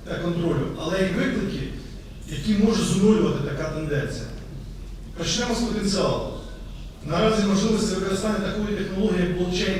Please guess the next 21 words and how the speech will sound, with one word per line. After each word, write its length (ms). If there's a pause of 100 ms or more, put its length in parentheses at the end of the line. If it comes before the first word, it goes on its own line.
(100)
у 40
сфері 320
податкового 440
регулювання, 580 (720)
варіюються 520
від 420
автоматизованого 760
збору 320
податків 540 (240)
з 80
використанням 600 (120)
смарт-контрактів 840 (440)
до 100
вдосконалення 600
механізму 640
аналізу 400
ризиків 360 (360)
та 80
забезпечення 680
податкового 520
контролю, 460